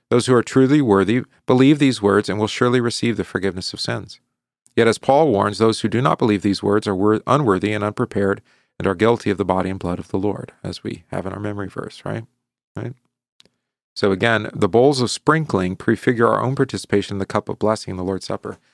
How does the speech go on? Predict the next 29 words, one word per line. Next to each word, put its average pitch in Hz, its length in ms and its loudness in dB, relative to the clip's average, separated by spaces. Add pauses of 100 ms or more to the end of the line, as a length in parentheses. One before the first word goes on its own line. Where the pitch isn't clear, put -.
(300)
which - 80 -12
is 101 80 -6
an 110 100 -6
interesting 127 600 -2
idea, 104 320 0
isn't 95 240 -4
it? - 140 -6
The, - 280 -8
the 98 80 -2
way 104 140 2
that 95 200 -4
the 101 220 -4 (460)
Babylonians 110 580 -2
took - 220 -4
the 104 80 0
cup - 320 -4 (380)
that 92 100 0
were 101 100 0
used 107 220 0
for 101 280 -2
ritual 98 420 0
washing, 110 520 0
and 95 100 -4
then 101 120 -4
they 98 80 -4
used 101 260 -2
them 92 140 -8
to - 100 -10
drink 95 460 -8